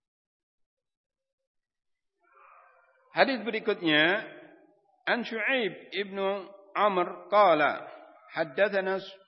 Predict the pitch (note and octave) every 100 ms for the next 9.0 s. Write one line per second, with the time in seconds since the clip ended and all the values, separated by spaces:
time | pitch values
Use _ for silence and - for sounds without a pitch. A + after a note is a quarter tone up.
0 | _ _ _ - E3+ E3+ G3 F3 E3 D3+
1 | F#3 E3+ C#3+ B2 - - - D3+ E3+ E3+
2 | F#3+ F3 E3+ F3+ E3 E3 D#3 E3 E3 D3
3 | C3+ B2 A2 B2+ G3+ C4 D3 C#3+ C#3+ D3+
4 | D3+ D3 D3 F#3 A#3 - - - _ -
5 | D3 E3 E3 D#3+ D#3+ G3+ B3 B3+ - -
6 | - D3+ E3+ G3 G3 G3 F#3+ A3 - -
7 | - F3 G#3 A3+ G3+ E3+ G3+ G3+ A3 A3
8 | - D#3 F3 F#3+ G#3+ A3+ G3+ F#3 G#3